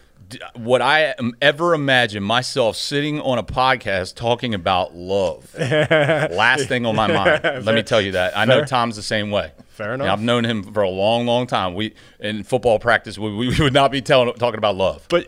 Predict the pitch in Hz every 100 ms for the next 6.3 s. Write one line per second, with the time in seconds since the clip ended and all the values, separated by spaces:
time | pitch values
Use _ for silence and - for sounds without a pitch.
0 | 151 175 175 185 151 170 120 127 135 135
1 | 120 - 139 160 - 135 - 139 131 127
2 | 127 120 120 127 151 127 110 127 151 151
3 | 107 - _ 110 123 139 - 180 180 -
4 | 135 160 143 127 110 120 117 123 98 -
5 | 110 - 110 107 92 101 95 - 95 104
6 | 123 123